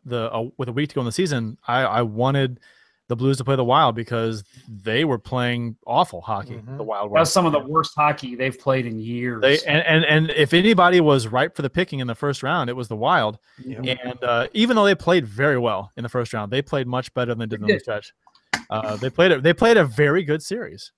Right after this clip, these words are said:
Speaker 1: and maybe they beat most other teams, but
Speaker 3: Damn.
Speaker 1: you know, not us. Oh well. Um,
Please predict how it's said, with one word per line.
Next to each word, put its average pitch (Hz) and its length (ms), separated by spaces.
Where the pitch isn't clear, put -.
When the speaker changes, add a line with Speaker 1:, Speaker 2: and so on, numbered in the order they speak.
Speaker 1:
and 143 340
maybe 135 420
they 165 200
beat 185 240
most 135 280
other 139 140
teams, 123 480
but 120 200
Speaker 3:
Damn. - 220
Speaker 1:
you 104 80
know, 104 160
not 113 160
us. - 240
Oh 120 80
well. 135 220
Um, 113 440